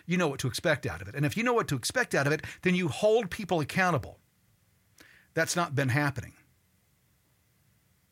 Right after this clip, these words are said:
The border is wide open. Mayorkas, he shouldn't only be impeached, he should be indicted immediately.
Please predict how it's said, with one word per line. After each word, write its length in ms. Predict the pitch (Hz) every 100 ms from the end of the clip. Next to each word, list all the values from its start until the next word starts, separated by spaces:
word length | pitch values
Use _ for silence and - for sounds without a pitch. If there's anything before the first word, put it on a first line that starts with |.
| _ _ _ _ _ _ -
The 120 | 135
border 500 | 120 233 208 123 170 - _ _ -
is 180 | 143
wide 260 | 147 185 180
open. 380 | 175 165 - - _ _ _ _ 143
Mayorkas, 760 | 151 190 247 - 131 - - - _ _ - _ _ _ _ _ _ _ _ _ _
he 120 | - 185
shouldn't 280 | 262 226
only 320 | 214 185 151 156
be 180 | 156
impeached, 640 | 143 - 196 160 117 - - _
he 120 | - 185
should 140 | 160
be 100 | 165
indicted 480 | 131 123 160 165 147
immediately. 720 | 131 143 160 127 98 90 -